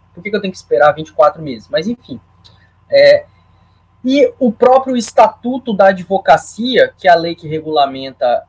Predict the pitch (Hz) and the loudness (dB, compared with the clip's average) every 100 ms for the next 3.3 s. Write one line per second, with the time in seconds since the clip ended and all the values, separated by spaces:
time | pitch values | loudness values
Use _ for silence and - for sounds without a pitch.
0 | - 117 110 - 127 127 135 135 135 123 | -8 -6 -8 -8 -4 -2 -2 -8 -14 -12
1 | 127 120 120 - 135 123 117 110 165 190 | -10 -6 -6 -10 -8 -2 -2 -4 -10 -12
2 | 147 135 135 - 156 165 139 - 123 117 | -12 -4 -2 -2 -4 -4 -8 -8 -6 2
3 | 156 185 151 | 4 4 0